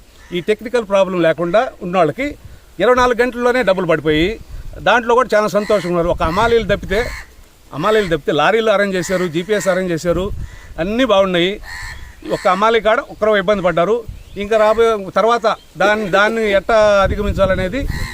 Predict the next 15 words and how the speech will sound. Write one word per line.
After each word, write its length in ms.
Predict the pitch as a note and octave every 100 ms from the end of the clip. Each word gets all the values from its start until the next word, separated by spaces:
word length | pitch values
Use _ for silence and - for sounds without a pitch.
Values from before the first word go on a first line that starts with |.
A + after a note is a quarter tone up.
| -
వాళ్ళు 200 | F3 F#3+
నిర్ణయాలు 340 | F#3 G#3 G3
తీసుకొని 360 | F3+ E3 F#3 F3
చేస్తే 400 | E3+ F3 B3+ C4 - - - - F3
చాలా 160 | F3
బాగుంటుంది. 500 | E3+ E3+ E3 D#3+ F#3 G#3+ - - - -
మా 140 | E3
రైతులు 300 | E3+ G3 G#3
కూడా 240 | F#3 F#3 - -
వాళ్ళ 200 | E3 F3
అనుభవాలు 560 | F3 F#3 F#3 F3 F#3 G3+ - - - - -
వాళ్ళకి 260 | F3 E3
ఇప్పుడు 320 | F#3+ - - G#3+
ఈ 160 | G#3
విషయంలో 520 | A3 A#3 A#3 F#3+ A#3+